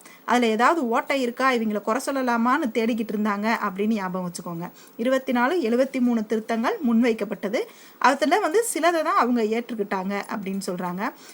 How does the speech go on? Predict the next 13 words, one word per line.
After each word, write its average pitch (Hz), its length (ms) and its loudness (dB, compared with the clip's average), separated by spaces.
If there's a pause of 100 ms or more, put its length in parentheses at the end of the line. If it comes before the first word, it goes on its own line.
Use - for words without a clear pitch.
(120)
நெக்ஸ்ட் 233 260 -4
பாருங்க, 226 440 -2
இந்திய 349 340 2
அரசியலமைப்பு 269 600 0
சட்ட 226 380 -2
வரைவு 254 380 -2
குழு 247 200 -2
தலைவர் 208 440 -2
டாக்டர் 226 460 -2
பி 240 180 0
ஆர் 262 120 0
அம்பேத்கர் 269 600 0
தலைமையில் 214 480 -2